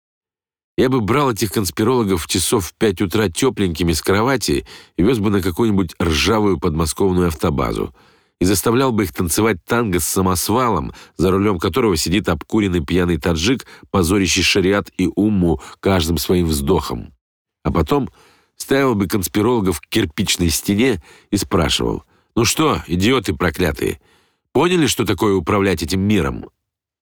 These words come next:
Впрочем, затухание халдеи рассчитали более или менее верно. Не зря Энлиль Маратович в первую очередь поручил им именно это. Я в очередной раз оценил мудрость старого вампира.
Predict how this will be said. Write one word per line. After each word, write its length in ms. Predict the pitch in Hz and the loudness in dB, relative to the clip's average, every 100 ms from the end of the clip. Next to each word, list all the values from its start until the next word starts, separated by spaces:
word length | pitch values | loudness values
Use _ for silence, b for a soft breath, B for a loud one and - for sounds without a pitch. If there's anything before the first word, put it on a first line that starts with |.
| _ _ _ _ _ | _ _ _ _ _
Впрочем, 600 | - 104 135 - 139 87 b b b - | -6 0 0 0 0 -2 b b b -4
затухание 840 | 95 87 113 95 110 123 127 113 | -2 0 0 0 0 2 2 0
халдеи 500 | - 90 80 92 104 | 0 0 0 2 2
рассчитали 580 | 90 - 76 82 95 87 | 2 0 -2 0 0 0
более 420 | 65 82 95 85 | 0 0 2 2
или 120 | 80 | 0
менее 400 | 73 80 76 82 | 0 0 0 0
верно. 500 | 80 90 57 57 52 - b b b - | 2 0 -2 -8 -10 -12 b b b -2
Не 140 | 95 | 0
зря 280 | 90 127 139 | 2 2 2
Энлиль 280 | 107 107 104 | 0 2 2
Маратович 640 | 90 92 120 104 95 - | 2 0 0 0 -2 -2
в 40 | - | 0
первую 360 | 104 90 87 | 0 2 2
очередь 360 | 98 98 85 71 | 0 0 -2 -2
поручил 460 | - 80 - 98 | -2 0 2 2
им 260 | 92 82 80 | 2 0 -2
именно 300 | - 78 78 | 0 0 2
это. 500 | 78 80 65 - - - _ _ _ _ _ _ _ - | 2 0 -2 -6 -12 -12 _ _ _ _ _ _ _ 0
Я 120 | 123 | 2
в 20 | |
очередной 480 | 131 113 107 95 110 | 2 0 0 2 2
раз 260 | 101 113 - | 2 0 -2
оценил 480 | 87 - 78 92 | -2 -2 0 0
мудрость 500 | 82 78 85 76 73 | 0 0 0 0 -2
старого 460 | - - 73 67 67 | -4 -2 0 2 2
вампира. 680 | 64 69 60 65 57 - | 0 0 -2 -2 -2 -4